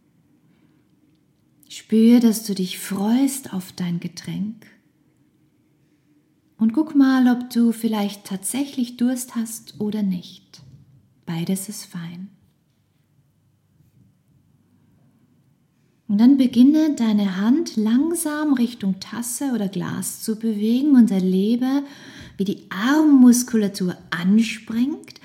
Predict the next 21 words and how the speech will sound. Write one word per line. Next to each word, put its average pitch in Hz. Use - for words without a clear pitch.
um 220
sich 220
der 208
Schwerkraft 240
zu 208
widersetzen. 202
Und 170
dann 180
spür 311
den 262
Moment, 240
in 208
dem 220
du 208
dein 202
Glas 214
oder 226
die 214
Tasse 208
tatsächlich 190
berührst. 180